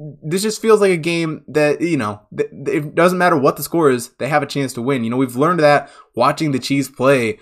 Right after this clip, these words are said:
the past <laughs> two postseasons. The Chiefs can be down by, it doesn't matter how many points, twenty-four points <laughs> to the Texans it was, you know,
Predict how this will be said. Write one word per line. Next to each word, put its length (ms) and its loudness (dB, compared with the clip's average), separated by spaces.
the 60 -4
past 400 -2
<laughs> 20 -10
two 160 2
postseasons. 720 -2
The 80 -4
Chiefs 240 0
can 160 -2
be 80 0
down 400 2
by, 180 4
it 140 -6
doesn't 240 0
matter 240 2
how 180 2
many 160 -2
points, 380 -8
twenty-four 540 0
points 360 0
<laughs> 280 -4
to 100 0
the 80 -4
Texans 460 0
it 80 4
was, 280 4
you 60 -2
know, 160 -6